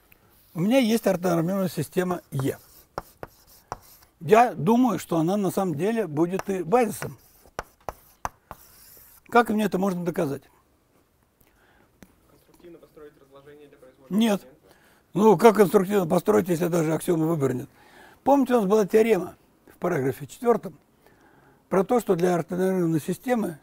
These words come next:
Speaker 1: следующие свойства являются свойствами, равносильными свойству быть базисом. Система полная,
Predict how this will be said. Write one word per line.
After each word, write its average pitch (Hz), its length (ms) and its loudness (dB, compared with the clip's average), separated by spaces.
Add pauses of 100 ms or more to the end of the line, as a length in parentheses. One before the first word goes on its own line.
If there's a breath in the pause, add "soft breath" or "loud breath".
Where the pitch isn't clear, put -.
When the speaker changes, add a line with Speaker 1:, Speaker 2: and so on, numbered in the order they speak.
Speaker 1:
следующие 165 460 0
свойства 214 500 -6 (140)
являются 175 680 -4
свойствами, 190 500 -4
равносильными 165 840 -2
свойству 180 400 -2
быть 151 160 0
базисом. 135 500 -4 (640 soft breath)
Система 190 480 0
полная, 202 480 2